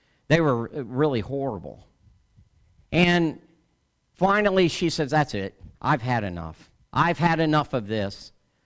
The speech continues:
Takes him to, to his bedroom, opens the Bible, and starts finding every place in there Jesus healed somebody.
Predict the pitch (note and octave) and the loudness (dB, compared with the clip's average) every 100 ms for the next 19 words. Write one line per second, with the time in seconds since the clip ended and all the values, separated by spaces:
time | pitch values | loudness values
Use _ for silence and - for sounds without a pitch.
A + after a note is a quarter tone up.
0 | _ _ _ - G3 - F#3+ E3 E3+ - | _ _ _ 0 2 2 0 0 -4 -6
1 | - E3 C3+ C#3 F3+ D#3+ E3+ F3 F3+ E3 | -4 -2 -2 0 0 0 -2 0 -2 -4
2 | C3+ _ _ _ _ G3 G3+ G3+ F3+ - | -10 _ _ _ _ 0 2 0 -2 -2
3 | D#3+ D#3+ F3 F3 E3 E3+ D3+ _ _ _ | -4 -2 0 0 0 -2 -4 _ _ _
4 | _ _ _ D3 C#3+ F3+ F3 - F#3+ F3+ | _ _ _ -2 0 0 0 0 0 2
5 | E3 F#3+ B3 A3+ A3+ - - A3 F#3 - | 2 4 2 2 -2 -2 0 2 2 2
6 | G3 E3+ D#3 C#3+ - F#3+ F3 C3+ B2+ D#3+ | 2 4 2 2 -2 -2 0 -2 -2 0
7 | D#3 A2+ C3 A2 G#2 F#2+ E2 E2+ | 0 0 -2 -2 0 -2 -4 -10